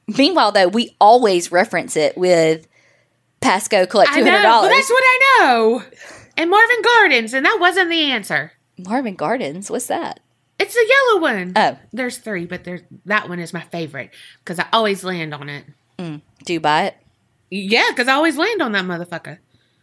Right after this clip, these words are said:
Speaker 2: B G W, I have never won Monopoly in my life.
Speaker 1: I have never played an entire game of Monopoly to know if I've won or not.
Speaker 2: Oh, girl, we used to keep it on our table.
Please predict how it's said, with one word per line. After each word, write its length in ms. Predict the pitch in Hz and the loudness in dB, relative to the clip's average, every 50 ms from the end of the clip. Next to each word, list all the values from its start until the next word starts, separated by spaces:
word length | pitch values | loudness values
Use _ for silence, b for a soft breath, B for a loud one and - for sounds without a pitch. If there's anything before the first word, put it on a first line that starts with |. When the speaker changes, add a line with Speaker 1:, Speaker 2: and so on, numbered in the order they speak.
| _ _ - 180 | _ _ -10 -6
Speaker 2:
B 120 | 220 247 | -6 -4
G 120 | 226 285 233 | -4 -2 -2
W, 340 | 214 214 226 240 233 - - | -2 -2 -2 -4 -8 -8 -6
I 120 | - 226 233 | -4 -2 -2
have 120 | 214 190 | -2 -2
never 440 | 185 185 180 180 180 185 185 190 185 | -2 -4 -4 -4 -2 -2 -2 -2 -4
won 200 | 170 175 165 160 | -4 -6 -8 -8
Monopoly 400 | 156 151 151 147 147 - 156 151 151 | -8 -8 -8 -10 -10 -10 -12 -12 -10
in 60 | 147 | -10
my 120 | 143 139 | -12 -12
life. 380 | 139 135 135 131 143 143 - - _ _ _ _ _ _ _ _ - 185 | -14 -14 -14 -16 -18 -20 -20 -20 _ _ _ _ _ _ _ _ -2 0
Speaker 1:
I 380 | 208 214 233 247 262 262 254 - | 0 2 2 2 0 -2 -4 -6
have 200 | - 214 208 190 | -6 -4 -4 -2
never 280 | 196 185 180 190 185 180 | 0 0 2 2 0 -2
played 320 | - - 185 175 175 175 | -2 -2 -2 0 0 -2
an 120 | - 175 | -4 -6
entire 460 | 175 170 165 - 202 170 160 156 147 160 | -6 -6 -6 -4 -2 -2 0 0 -2 -4
game 420 | - - 151 156 180 185 180 147 | -6 -4 -2 -2 -2 -2 -4 -6
of 160 | - 131 143 | -8 -10 -8
Monopoly 600 | 151 139 139 131 127 - - 117 92 - 127 b b b b b b - | -6 -4 -4 -4 -6 -6 -6 -6 -6 -6 -6 b b b b b b -8
to 140 | - 190 175 | -6 -4 -2
know 240 | 175 175 220 262 | 0 2 2 4
if 160 | 220 165 - 127 | 2 2 0 -2
I've 140 | 131 - | -4 -4
won 180 | 131 101 69 58 | -6 -8 -8 -8
or 60 | 76 | -8
not. 120 | - - - | -8 -6 -4
Speaker 2:
Oh, 60 | 403 311 | -2 0
girl, 200 | 349 339 269 233 | 0 0 0 0
we 100 | 285 330 | -2 -2
used 220 | 453 453 339 - | 0 -2 -2 -2
to 80 | 247 220 | -4 -4
keep 220 | - 302 294 - | -2 -2 -2 -2
it 80 | 208 - - | -2 -2 0
on 240 | 214 240 277 262 247 | 0 0 0 0 0
our 160 | 190 185 175 | -2 -2 -4
table. 800 | - - - - 247 277 277 240 185 170 156 151 147 - b | -6 -10 -8 -4 0 0 0 0 0 -4 -6 -8 -10 -12 b